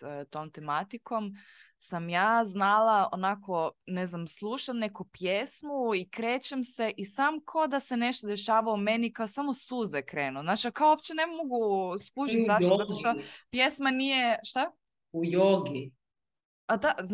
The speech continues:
Speaker 1: ono, neki pokret, nešto se dešava i kao da se nešto oslobađa i kao da mora nešto izaći iz mene. A to može biti, ne znam, tipa neka house pjesma, ona koja onak, ono, zabavna, znaš, ono, upbeat, nije onako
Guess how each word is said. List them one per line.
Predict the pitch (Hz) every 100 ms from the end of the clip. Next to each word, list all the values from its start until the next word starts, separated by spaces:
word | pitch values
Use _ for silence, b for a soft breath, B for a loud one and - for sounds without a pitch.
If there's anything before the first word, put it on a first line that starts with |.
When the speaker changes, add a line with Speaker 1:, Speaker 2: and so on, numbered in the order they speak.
| 220 _
Speaker 1:
ono, | 262 349
neki | 254 269 294
pokret, | - 277 302 302 208
nešto | 208 240 262
se | 247
dešava | 196 202 202 233 277
i | 240
kao | 247 285
da | 302
se | 294
nešto | 240 262 214
oslobađa | 208 190 180 175 170 151 139 151 196 _
i | 190
kao | - 220
da | 202
mora | 202 220 220
nešto | 202 202 202 180 165 - _ _ _ _ _ _
izaći | 190 160 160 147 - -
iz | 147 139
mene. | 143 135 - 82 B B B _
A | -
to | 175 262
može | 294 294 285
biti, | 247 269 262
ne | 233
znam, | 247 226
tipa | 208 202 180 170 -
neka | 180 175
house | - 220 202 -
pjesma, | - - - 147
ona | 160
koja | - 175
onak, | 180 - - _ _
ono, | 185 220 165
zabavna, | 147 190 208 131 - 139 151
znaš, | 175 165 -
ono, | 175
upbeat, | - 175 - 156 208 170 -
nije | 180 180 180
onako | 202 196 196 165 147 151